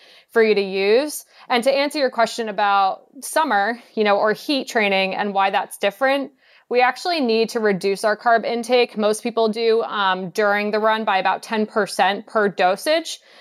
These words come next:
um, because otherwise you may experience G I distress. So when the body is hotter, um, if your body temperature is hotter, we become less good at oxidizing or using carbs for energy. So that can cause G I distress.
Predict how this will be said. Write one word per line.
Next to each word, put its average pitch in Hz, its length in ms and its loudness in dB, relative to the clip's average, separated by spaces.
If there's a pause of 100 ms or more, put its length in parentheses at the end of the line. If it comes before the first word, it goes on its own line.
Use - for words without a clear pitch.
(140)
um, 202 600 -2
because 240 320 2
otherwise 254 460 2
you 302 60 -2
may 214 160 0
experience 202 500 -2
G 208 140 0
I 180 120 4
distress. 185 460 -4
So 220 80 2
when 208 160 2
the 202 80 0
body 220 560 -2 (640)
is 208 120 0
hotter, 226 640 0 (200)
um, 214 280 0
if 202 100 -8
your 214 100 -2
body 202 220 2
temperature 233 380 -2
is 247 80 -4
hotter, 269 440 0 (240)
we 233 120 2
become 214 500 -2 (100)
less 214 280 2
good 214 340 0
at 214 380 -2
oxidizing 214 760 -2
or 214 140 0
using 196 380 -2
carbs 190 380 0
for 202 120 0
energy. 214 500 -2 (280)
So 240 160 -2
that 214 200 0
can 226 120 -10
cause 202 320 0
G 190 160 -4
I 180 140 2
distress. 262 540 -2